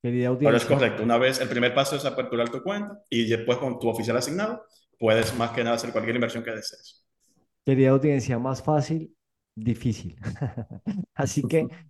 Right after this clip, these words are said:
Speaker 1: a correr ustedes a, a, a abrir su cuenta con Parval y a aprovechar,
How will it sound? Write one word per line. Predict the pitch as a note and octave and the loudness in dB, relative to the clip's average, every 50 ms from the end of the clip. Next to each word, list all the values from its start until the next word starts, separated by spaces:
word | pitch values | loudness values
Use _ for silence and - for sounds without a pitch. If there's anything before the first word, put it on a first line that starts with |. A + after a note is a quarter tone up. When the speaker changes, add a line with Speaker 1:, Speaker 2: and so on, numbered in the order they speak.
| _ _ | _ _
Speaker 1:
a | - B2+ C3 - | 0 0 0 2
correr | - C3+ C3 B2+ C#3 D3+ D#3+ E3 F3+ | 0 -2 0 2 4 4 4 4 2
ustedes | E3+ - - F#3 E3 D#3+ E3+ F3+ E3 E3 | -2 -4 -2 0 0 2 2 0 -2 -4
a, | E3+ D#3 C3+ A#2+ | -4 -2 -2 -4
a, | - - | -4 -6
a | - G#2 G#2 G2+ G2 - G#2+ G#2+ | -6 -4 -4 -4 -4 -2 -2 0
abrir | G#2+ G#2+ A#2 A#2 A#2 | 0 0 -2 -4 -4
su | A2+ - - D3 D3 C#3+ C#3+ C#3+ - _ _ | -6 -6 -4 -4 -2 -2 -4 -8 -12 _ _
cuenta | _ D#3 D3+ D3 C#3 C#3 - C#3 C3+ C3+ - | _ 2 2 2 2 0 -2 -2 -2 -4 -6
con | - C#3 A#2+ | -8 -8 -4
Parval | - G#2+ G2+ G#2 A#2+ C#3+ F#3 F#3 - _ _ _ _ _ _ _ _ _ | -2 -4 0 2 2 2 2 -2 -6 _ _ _ _ _ _ _ _ _
y | A2+ A#2+ | 2 4
a | A#2 A2+ | 6 6
aprovechar, | A2 - A#2+ A2+ A2 G#2+ G#2+ - - A#2+ A#2 A#2 C3 | 4 4 4 2 2 2 0 -2 -2 -2 -2 -2 -2